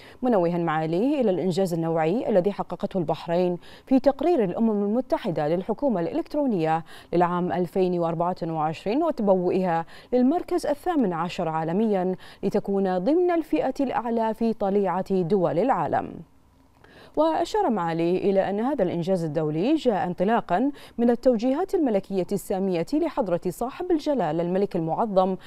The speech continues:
حفظه الله ورعاه، والمتابعة والدعم من الحكومة الموقرة برئاسة صاحب السمو الملكي ولي العهد رئيس مجلس الوزراء حفظه الله، حيث يكشف عن مت-، مستويات متقدمة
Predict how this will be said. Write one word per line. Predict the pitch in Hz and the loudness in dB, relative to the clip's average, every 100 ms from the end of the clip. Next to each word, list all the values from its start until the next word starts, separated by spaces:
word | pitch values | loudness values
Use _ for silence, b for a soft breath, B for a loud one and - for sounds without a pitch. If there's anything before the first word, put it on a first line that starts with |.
| B B | B B
حفظه | 370 - 160 160 165 | -2 0 0 0 0
الله | 170 208 165 | 2 2 2
ورعاه، | 151 175 151 151 220 - B B | 2 2 2 0 -2 -6 B B
والمتابعة | 139 143 160 - 165 156 143 175 294 | -2 0 -2 0 -2 -2 -4 -2 0
والدعم | 196 151 156 143 240 | -2 0 -2 0 2
من | 294 190 | 2 2
الحكومة | 175 180 - 180 160 | 0 -4 -2 -2 -2
الموقرة | 156 185 208 196 170 160 165 B B | 0 0 0 -2 0 0 -2 B B
برئاسة | 233 285 370 - 339 330 | 2 4 4 2 0 -2
صاحب | - 214 156 | -4 -8 -8
السمو | 160 - 190 165 | -8 -4 -2 0
الملكي | 156 156 156 - 170 277 | -2 -2 -4 -2 -2 2
ولي | 285 175 156 | 2 2 0
العهد | 143 160 240 240 | 0 -2 -4 -2
رئيس | 165 165 - | 0 0 -2
مجلس | 156 160 156 165 - | -4 -4 -4 -6 -4
الوزراء | 151 160 151 147 208 | -4 -4 -4 -4 -4
حفظه | 320 247 160 147 | -4 -4 -4 -2
الله، | 254 247 - 143 - B B | 0 2 0 -6 -16 B B
حيث | B 220 226 | B 2 4
يكشف | 165 165 - 269 294 | 4 2 0 0 0
عن | 247 190 | 0 0
مت-، | 190 - - | 0 -2 -6
مستويات | 240 220 175 185 185 202 | -2 4 6 6 2 -2
متقدمة | 202 254 - 302 170 165 185 | 0 0 0 -2 -2 -2 -4